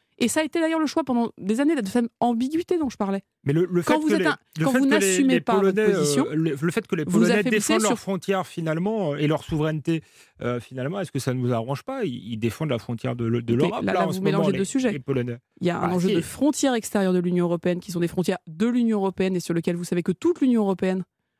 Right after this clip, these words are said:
Speaker 1: a considéré que c'était légitime d'éviter que, en l'occurrence, un dictateur biélorusse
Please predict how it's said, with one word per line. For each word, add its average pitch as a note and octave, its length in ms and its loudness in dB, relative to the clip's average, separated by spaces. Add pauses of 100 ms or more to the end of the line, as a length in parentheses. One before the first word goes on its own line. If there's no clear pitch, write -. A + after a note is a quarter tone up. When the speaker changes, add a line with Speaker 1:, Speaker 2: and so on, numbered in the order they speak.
Speaker 1:
a F3+ 60 0
considéré F3+ 440 -2
que F3 60 -8
c'était E3+ 220 -2
légitime A3+ 640 0 (560)
d'éviter G3 400 0
que, - 140 -4
en E3 180 -2
l'occurrence, F#3 420 -2
un - 80 -2
dictateur E3+ 340 -2
biélorusse F3+ 540 0